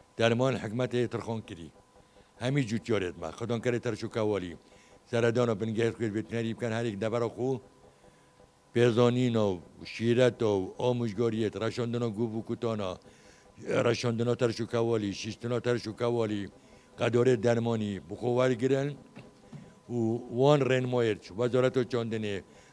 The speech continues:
ریبا بریا گشتی ها سامانه و ویتنری، آجالی و ویتنری، ریبا بریا ساخرمیه، وزارت و تندرستیه، وان رن مایان کمی جیب جیب کن، اف نخوشیه، نه ترس-، تشتکه یه صفحه که اشار بن.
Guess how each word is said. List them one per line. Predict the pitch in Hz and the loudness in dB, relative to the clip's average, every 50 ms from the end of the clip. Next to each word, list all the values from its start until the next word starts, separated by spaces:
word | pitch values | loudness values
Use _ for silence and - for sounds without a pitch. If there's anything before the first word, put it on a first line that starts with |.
| - - | -14 -8
ریبا | 120 123 120 123 | -4 0 2 2
بریا | 113 123 123 123 127 120 | 4 4 2 4 2 2
گشتی | 113 107 98 - 131 | 0 -4 -4 -2 -2
ها | 127 123 | -2 -2
سامانه | - - 123 120 123 127 127 127 127 127 110 - - - - - - - - | 0 -2 -2 -2 -2 -2 -2 -2 -2 -4 -4 -6 -10 -20 -20 -20 -20 -14 -8
و | 113 | -6
ویتنری، | 117 117 117 110 117 123 120 117 120 123 123 120 120 120 123 120 127 - 120 117 | -4 -4 -2 0 0 0 0 0 -2 0 0 0 0 0 0 -2 -2 -2 -4 -6
آجالی | 117 - - 123 113 101 117 120 127 | -6 -4 -4 -4 -2 0 0 -2 -2
و | 117 | -2
ویتنری، | 110 120 117 120 120 120 120 117 117 107 98 - - - - - - - - - - - | -2 -4 -4 -4 -6 -4 -4 -2 -2 -4 -6 -8 -12 -20 -20 -20 -20 -20 -20 -20 -12 -6
ریبا | 107 113 113 113 113 123 127 127 | -2 2 2 4 4 6 4 4
بریا | 107 123 123 127 131 120 | 4 4 4 4 4 2
ساخرمیه، | - 127 120 - 123 120 120 123 127 120 113 104 92 87 | 2 -2 -2 0 0 0 0 0 0 2 2 0 -2 -4
وزارت | 92 104 95 113 120 120 113 | -8 -8 -4 -2 -2 -2 -2
و | 127 | -4
تندرستیه، | 95 120 117 120 113 117 117 104 - 110 131 131 120 110 87 - - - _ _ _ _ - - _ _ _ - _ _ - | -4 -4 -4 -4 -4 -6 -6 -8 -6 -4 -2 -2 -2 -2 -4 -8 -14 -20 _ _ _ _ -20 -20 _ _ _ -20 _ _ -4
وان | 104 123 135 135 | 0 2 4 4
رن | 135 135 131 | 4 2 4
مایان | 127 127 123 120 110 | 4 4 4 4 2
کمی | 120 123 127 127 | -2 -4 -6 -4
جیب | 113 123 127 120 123 | 0 0 2 2 2
جیب | 117 117 135 123 - - | 2 2 0 0 0 -2
کن، | 131 131 135 123 - - - - - _ - - - - - - | -2 -2 -2 -4 -8 -14 -20 -20 -20 _ -20 -20 -20 -20 -16 -6
اف | 120 131 139 117 113 | 0 0 0 0 0
نخوشیه، | 127 127 117 104 123 120 107 - - 123 131 135 135 131 135 135 - - - - - - - - - - 110 | 0 -2 -2 -2 -4 -8 -8 -6 -2 0 2 4 4 4 2 0 -4 -8 -18 -20 -20 -20 -20 -20 -16 -8 -4
نه | 131 135 | -4 -4
ترس-، | - - 127 110 - - 104 - | -2 -4 -6 -6 -6 -12 -18 -8
تشتکه | - 123 - - 127 113 - 123 120 120 - - | -8 -8 -2 0 -2 -2 2 2 2 2 2 0
یه | 123 123 113 110 110 | 0 2 2 2 2
صفحه | - - - 95 104 92 | 0 -4 -8 -8 -8 -8
که | - 101 | -6 -6
اشار | 95 92 - - 87 80 | -8 -8 -8 -8 -8 -8
بن. | 69 69 | -8 -10